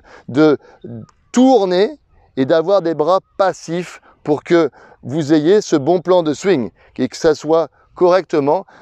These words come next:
et non pas trop à l'intérieur ou trop à l'extérieur. En clair, démarrer trop avec les bras. Donc,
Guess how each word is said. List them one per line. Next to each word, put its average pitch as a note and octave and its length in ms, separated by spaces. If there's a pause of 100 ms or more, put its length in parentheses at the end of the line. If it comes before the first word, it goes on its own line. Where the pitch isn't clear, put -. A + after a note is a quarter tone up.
(140)
et C#3 100
non E3 200
pas D#3+ 180
trop F#3+ 280
à F3+ 60
l'intérieur E3+ 720 (240)
ou E3 400
trop F#3 300
à F3 80
l'extérieur. D#3 640
En A#2+ 180
clair, E3+ 420
démarrer D3+ 560 (100)
trop F3 380 (140)
avec B2+ 680
les C3+ 460
bras. G#2 580 (420)
Donc, C#3 300